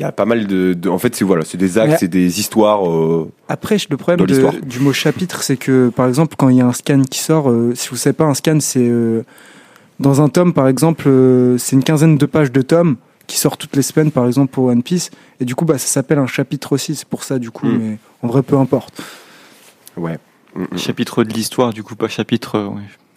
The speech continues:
Speaker 3: Je pense plus que c'est comme ça.
Speaker 1: Ouais, ouais, ouais. C'est difficile à expliquer quand même. Moi,
Speaker 3: Ouais,
Speaker 1: je trouve
Speaker 3: ouais,
Speaker 1: que c'est
Speaker 3: ouais.
Speaker 1: vraiment un
Speaker 2: Ouais,
Speaker 1: terme qui,
Speaker 2: c'est
Speaker 1: qui, pour quelqu'un qui, en fait, c'est, c'est souvent ça, pour quelqu'un qui est pas dans, du tout dans l'univers manga animé. En fait, on emploie des termes qui, pour nous, en fait, semblent super, euh, logiques.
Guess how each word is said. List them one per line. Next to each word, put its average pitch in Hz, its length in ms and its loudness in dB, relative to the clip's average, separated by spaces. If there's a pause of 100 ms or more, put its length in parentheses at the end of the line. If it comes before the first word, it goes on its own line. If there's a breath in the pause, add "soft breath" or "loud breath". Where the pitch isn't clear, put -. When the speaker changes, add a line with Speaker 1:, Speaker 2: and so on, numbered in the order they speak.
Speaker 3:
Je - 60 -20
pense - 120 -12
plus 110 140 -10
que - 100 -10
c'est 110 100 -4
comme 107 120 -8
ça. 101 260 -10 (460 loud breath)
Speaker 1:
Ouais, 92 260 0 (200)
ouais, 90 160 0
ouais. 85 160 -2 (800)
C'est - 140 -4
difficile 147 320 2
à - 20 4
expliquer 113 380 0
quand 104 140 2
même. 95 120 4
Moi, 117 120 4
Speaker 3:
Ouais, - 40 2
Speaker 1:
je 135 60 2
trouve 123 100 0
Speaker 3:
ouais, - 40 -2
Speaker 1:
que 117 60 0
c'est 117 100 2
Speaker 3:
ouais. 117 60 2
Speaker 1:
vraiment 160 180 2
un 127 60 0
Speaker 2:
Ouais, 143 60 0
Speaker 1:
terme 151 140 4
qui, - 160 0
Speaker 2:
c'est 131 100 4 (260)
Speaker 1:
qui, 123 180 -20
pour 127 120 -2
quelqu'un 147 200 0
qui, - 160 -6
en - 20 -4
fait, 147 180 -4
c'est, 101 160 0
c'est 101 140 -6
souvent 104 280 -2
ça, 135 160 -2
pour - 200 -10
quelqu'un 107 300 0
qui - 160 -8
est - 20 -4
pas 104 180 -2
dans, 85 240 -2
du 95 220 -6
tout 131 160 -4
dans 107 120 0
l'univers 95 520 -4
manga 98 520 -2
animé. 95 460 -2 (300 loud breath)
En - 40 -20
fait, - 140 -4
on 98 80 2
emploie 90 260 0
des 90 120 0
termes 123 280 0
qui, 104 100 -6
pour 87 200 -6
nous, 135 260 2
en 104 60 2
fait, 113 180 -2
semblent 90 220 -2
super, 113 460 -2
euh, 87 180 2
logiques. 104 480 0